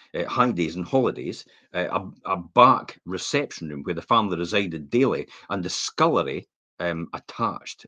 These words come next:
uh, to it. Well, scullery is effectively just a small kitchen on the rear of the house, um, for washing pots and other dirty household work. Off the scullery, there was a door leading actually to the rear yard,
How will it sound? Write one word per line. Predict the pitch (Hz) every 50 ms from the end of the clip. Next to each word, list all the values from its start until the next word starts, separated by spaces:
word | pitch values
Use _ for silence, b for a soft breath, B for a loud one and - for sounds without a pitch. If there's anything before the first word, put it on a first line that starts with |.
| _ -
uh, | 80 76 - _ _
to | - - 156
it. | - - - - _ _ _ _ _ _ _ _ -
Well, | - 87 - - - _ _ _
scullery | - - - 120 110 101 85 80 73
is | 71
effectively | 80 - - 87 69 - - - 69 67
just | 67 71 -
a | - 76
small | - - 90 85 76 67 - -
kitchen | - - - - - - 65 B B B B B -
on | 80 87 80
the | 80 80
rear | 92 98 95 82
of | 78 71
the | 76
house, | - 98 85 73 - - - -
um, | 76 76 71 71 69 69 71
for | - 87 85
washing | 76 82 95 82 - 82 71 -
pots | - - 107 87 - - - - B B B B B
and | 82 87 82 -
other | 92 101 92 90 87 80 - - _ _ - 101 92 90
dirty | 87 104 98 95 - - - 87
household | 85 98 87 78 - - - 78 73 73
work. | 76 82 104 101 - - _ - - _ _ _ _ _ _ _ _ _ _ _ _ _ _ _ _ _ _ _ _ _ _ _ _ _ _ _ -
Off | 135 160 - -
the | -
scullery, | 113 - - - - 185 185 120 90 85
there | 76 73 73
was | 73
a | 87 80
door | 80 - 123 131 120 92
leading | 78 82 87 117 143 135 87 73 69 -
actually | 80 78 - - 73 71
to | - -
the | 71 76
rear | 80 85 82 78 76
yard, | 76 87 107 120 101 73 -